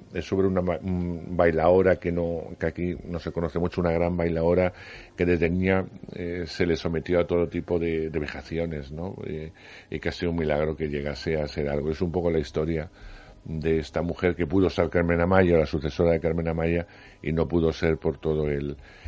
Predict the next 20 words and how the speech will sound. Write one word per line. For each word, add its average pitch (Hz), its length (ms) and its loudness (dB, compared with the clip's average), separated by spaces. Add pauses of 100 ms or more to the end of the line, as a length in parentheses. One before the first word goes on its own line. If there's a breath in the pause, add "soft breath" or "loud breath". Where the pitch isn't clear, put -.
(100)
el 80 200 2
desgaste 85 520 4
vital 80 480 2
de 73 220 -6
esta 73 180 0
mujer. 69 360 -8
Con 80 140 -4
lo 78 60 0
cual 95 160 4
es 95 60 2
muy 98 100 2
interesante 90 420 -2
porque 85 240 -4
descubres 87 680 -2
a 78 80 -6
alguien 85 320 -4
que 82 160 -6
no, 78 280 -2
no 78 300 -8
conoces 82 540 -6